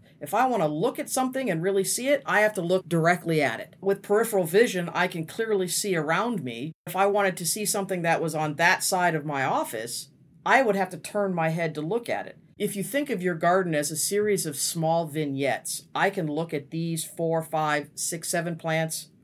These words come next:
and I can see that I have these others, but I'm not really looking at them. To look at them, I have to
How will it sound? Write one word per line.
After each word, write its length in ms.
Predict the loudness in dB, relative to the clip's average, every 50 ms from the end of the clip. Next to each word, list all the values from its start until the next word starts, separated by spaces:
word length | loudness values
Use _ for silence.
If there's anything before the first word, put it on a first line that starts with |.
| _ _ -2
and 120 | 2 2
I 80 | 2 2
can 120 | 0 -2
see 320 | -2 -2 -2 -2 -2 -2
that 120 | 2 2 2
I 60 | 4
have 200 | 4 2 2 2
these 160 | 0 0 0
others, 380 | 0 0 0 0 -4 -4 -8 -8
but 180 | -4 -2 0
I'm 100 | 0 0
not 140 | 0 0 0
really 260 | 0 0 0 -2 -4 -6 -8 -6
looking 320 | -6 -6 -6 -6 -6 -6
at 200 | -6 -6 -6 -8
them. 220 | -8 -8 -8 -8 -10 _ -20 -20 _ -12 -6
To 100 | -4 0
look 240 | 2 2 2 2
at 140 | 2 0 0
them, 160 | 0 2 2
I 100 | 4 4
have 160 | 4 4 2 -2
to 80 | -6